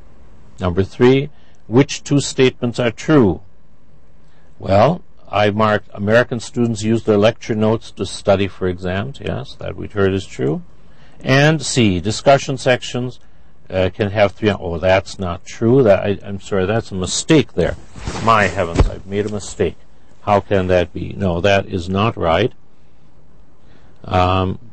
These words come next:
this is the one that should have been B. In undergraduate courses, the professors meet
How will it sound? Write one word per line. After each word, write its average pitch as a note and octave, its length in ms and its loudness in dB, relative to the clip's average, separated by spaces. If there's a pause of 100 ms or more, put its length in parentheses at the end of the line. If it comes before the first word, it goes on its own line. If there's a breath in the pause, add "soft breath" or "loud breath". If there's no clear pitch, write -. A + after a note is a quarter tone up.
(560)
this C3 200 6
is G2+ 140 4
the G2 80 -2
one F2+ 220 0
that F2+ 160 -8
should D#3+ 160 4
have C3 100 4
been A2+ 300 4
B. B2+ 500 6 (580 soft breath)
In - 300 -10
undergraduate D3+ 800 6
courses, A2 460 2
the - 100 -4
professors B2+ 720 0
meet G#2 300 -2